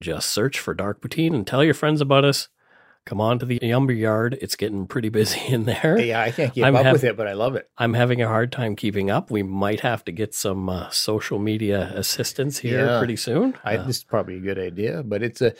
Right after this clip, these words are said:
Speaker 2: it's, it's amazing how wonderful the community still is. Like, it's th-, that it's getting this large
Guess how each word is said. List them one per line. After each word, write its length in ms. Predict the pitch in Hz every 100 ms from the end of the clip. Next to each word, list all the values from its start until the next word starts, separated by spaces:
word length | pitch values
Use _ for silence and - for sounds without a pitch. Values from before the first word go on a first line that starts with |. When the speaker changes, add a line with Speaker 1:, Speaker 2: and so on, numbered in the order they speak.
| - - - - -
Speaker 2:
it's, 260 | 123 - -
it's 280 | 131 -
amazing 680 | 135 107 107 107 117 - 160
how 220 | 131 95
wonderful 760 | 90 90 92 98 101 104 - 104
the 80 | -
community 500 | - 104 98 95 95
still 380 | - - 85 92
is. 260 | 87 85
Like, 200 | 90 90
it's 160 | 98 -
th-, 260 | 110 104 98
that 240 | 92 - -
it's 180 | -
getting 320 | - 113 98 104
this 220 | 110 -
large 580 | 123 107 85 110 -